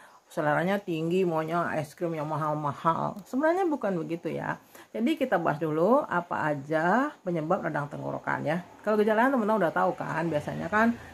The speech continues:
sakit menelan, utamanya adalah sakit menelan. Bisa disertai demam, bisa enggak, bisa disertai batuk, pilek, bisa enggak ya, bisa aja. Cuma radang tenggorokan aja bisa ya.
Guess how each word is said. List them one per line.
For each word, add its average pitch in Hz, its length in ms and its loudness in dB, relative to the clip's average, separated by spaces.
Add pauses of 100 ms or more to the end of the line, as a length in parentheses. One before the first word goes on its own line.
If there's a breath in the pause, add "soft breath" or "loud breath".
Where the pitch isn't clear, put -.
(140 loud breath)
sakit 233 240 -2
menelan, 190 480 6
utamanya 160 640 -2
adalah 165 480 0
sakit 196 320 -4
menelan. 147 480 -4 (240 loud breath)
Bisa 254 320 2
disertai 196 480 2
demam, 165 640 2
bisa 151 320 -4
enggak, 190 560 4
bisa 160 240 -2
disertai 156 400 -4
batuk, 156 400 -4
pilek, 160 400 2 (320 loud breath)
bisa 147 320 -4
enggak 180 640 4
ya, 196 160 -2
bisa 147 320 -4
aja. 160 560 -2 (720 soft breath)
Cuma 165 240 2
radang 156 320 0
tenggorokan 147 480 -2
aja 190 320 4
bisa 143 480 -6
ya. 160 160 -4